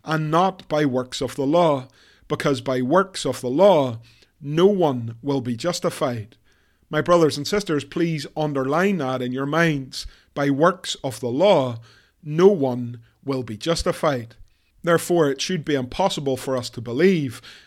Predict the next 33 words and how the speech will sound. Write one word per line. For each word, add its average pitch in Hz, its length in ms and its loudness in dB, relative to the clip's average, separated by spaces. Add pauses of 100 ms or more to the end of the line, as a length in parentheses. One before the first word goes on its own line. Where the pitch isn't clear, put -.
that 139 160 -4
the 139 80 -4
moral 147 400 4
law 147 480 4
and 135 140 -6
our 131 180 0
obedience 139 800 0
or 139 420 0
lack 156 360 0
of 123 460 -4
to 196 260 2
it - 240 -12 (340)
will 151 120 -2
see 160 260 2
us 135 160 -2
either 135 260 0
justified 123 840 -4 (100)
or 135 160 -2
condemned. 127 720 -2 (520)
Only 165 300 0
Jesus 160 680 0
and 139 200 -6
his 165 420 4 (160)
perfect 147 500 0
obedience 139 760 -2 (320)
and 139 140 -6
his 160 420 2 (240)
perfect 147 440 2
sacrifice 135 920 -4 (280)
will 151 140 2
do 135 500 2
for 117 220 -6
sinners. - 720 -4